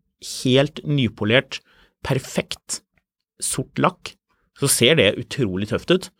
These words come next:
Du, av og til hvis du, hvis du, hvis du kjører på motorveien, og så ser du en bil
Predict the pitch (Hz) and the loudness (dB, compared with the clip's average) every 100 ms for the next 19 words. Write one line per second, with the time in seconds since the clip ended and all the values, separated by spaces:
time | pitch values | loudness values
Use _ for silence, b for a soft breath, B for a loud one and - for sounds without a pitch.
0 | _ _ _ 131 185 - 151 143 160 151 | _ _ _ 2 2 4 2 4 4 2
1 | - 160 165 - 139 147 143 143 135 - | 0 -2 -4 -8 -8 -6 -6 -8 -12 -14
2 | - - - 151 151 143 - 143 113 113 | -18 -20 -2 0 0 -4 2 4 6 6
3 | 127 127 b b b 151 127 110 113 165 | 4 2 b b b 0 0 2 4 4
4 | - 117 135 110 117 110 110 135 | 2 -2 0 2 2 2 0 -2